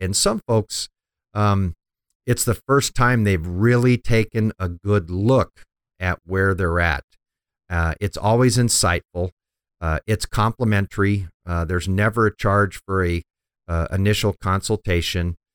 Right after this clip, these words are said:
Uh, we'll take as much time as they require. I usually, uh, block out, uh, about two hours for the first, uh,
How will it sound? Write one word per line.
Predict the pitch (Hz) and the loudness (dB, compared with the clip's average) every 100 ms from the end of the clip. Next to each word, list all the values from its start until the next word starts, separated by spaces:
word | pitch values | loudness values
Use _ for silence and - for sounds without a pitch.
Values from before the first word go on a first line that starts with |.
| _ _ _ | _ _ _
Uh, | 90 69 | -4 -2
we'll | 95 131 | 0 0
take | - 123 117 | 4 2 2
as | 98 87 | 0 -2
much | 87 92 107 117 - | 0 0 0 -2 -6
time | - 107 98 104 107 101 _ _ _ | -4 2 2 2 0 -4 _ _ _
as | 95 82 | -6 -4
they | 82 101 | 0 2
require. | 104 107 - 90 87 104 107 _ | 2 0 -2 0 2 2 -2 _
I | 87 | -4
usually, | 87 107 113 107 101 98 - _ _ _ _ | 0 0 0 0 0 -2 -6 _ _ _ _
uh, | 90 82 80 | -2 0 -2
block | 87 95 92 104 95 | -6 -2 -2 -2 0
out, | 95 95 - _ _ | 0 0 -4 _ _
uh, | 85 78 78 - | -4 -2 -4 -6
about | 90 90 - - | -4 -4 -4 0
two | 156 117 | 2 4
hours | 90 95 104 - - _ _ | 2 2 0 -2 -12 _ _
for | 90 | -8
the | 87 - | -8 -8
first, | 98 95 - - - | -4 -4 -4 -14 -6
uh, | 87 80 | -4 -2